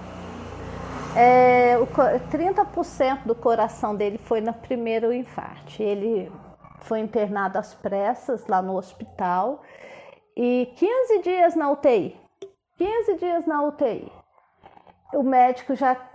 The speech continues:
chamou a gente, falou assim, chamou todo mundo, chamou a mim, meu irmão, meu pai, eh, minha mãe, e falou: "Olha, eu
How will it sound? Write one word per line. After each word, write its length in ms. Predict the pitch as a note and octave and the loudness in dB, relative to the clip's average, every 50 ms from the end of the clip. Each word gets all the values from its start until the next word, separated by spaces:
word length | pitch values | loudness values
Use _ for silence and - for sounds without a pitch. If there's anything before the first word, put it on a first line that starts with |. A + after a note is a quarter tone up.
| - - - - - | -20 -20 -20 -20 -20
chamou 360 | - - - C4+ B3+ B3 B3 B3 | -6 0 2 2 2 4 4 4
a 100 | A#3+ A#3+ | 4 4
gente, 300 | A#3 - B3+ B3 - - | 2 0 -4 -4 -2 -2
falou 100 | C4+ B3 | -2 -2
assim, 420 | B3 - - C4+ A#3+ A#3+ G#3 - | -2 -2 -4 -2 -2 -2 -4 -6
chamou 320 | - - C#4 B3 B3 B3 | -6 -4 -2 -2 -2 -2
todo 240 | A#3+ - C4+ A#3 A#3+ | -2 0 0 0 0
mundo, 340 | B3 A#3+ A#3 A#3+ A#3+ A#3 A#3 | -2 -4 -4 -4 -6 -6 -8
chamou 260 | - A#3 G#3 A3 A3+ | -8 -6 -6 -4 -4
a 60 | A3 | -4
mim, 200 | A3 A3 A3 A3+ | -4 -4 -6 -6
meu 160 | G#3+ G#3 F#3+ F#3+ | -6 -4 -4 -4
irmão, 300 | F#3+ F#3 G#3 G3+ G#3 G3 | -4 -4 -4 -4 -4 -4
meu 160 | G3 F#3 G3 | -4 -6 -6
pai, 320 | - - G#3+ G#3 G#3 G#3 - | -6 -4 -4 -4 -4 -6 -6
eh, 240 | G#3+ G3+ F#3+ F3+ F3 - - - | -4 -4 -4 -4 -6 -10 -12 -10
minha 360 | - F#3+ F#3+ F3+ F3+ F#3 F3+ - | -6 -4 -4 -4 -4 -6 -8 -8
mãe, 360 | G3+ G3 G3+ G#3+ A3 A3+ - | -8 -6 -6 -6 -6 -6 -8
e 20 | A3+ | -8
falou: 220 | - C4 A#3+ A#3 | -4 -2 0 2
"Olha, 300 | A3 F3+ F3 F3 - F#3+ - - - _ _ _ - - - _ _ _ _ _ _ | 2 0 0 -4 -8 -12 -16 -20 -20 _ _ _ -20 -20 -20 _ _ _ _ _ _
eu 480 | - A3 G#3+ A3+ A#3+ B3 C4+ D4 D4 | 0 2 4 6 6 6 6 4 2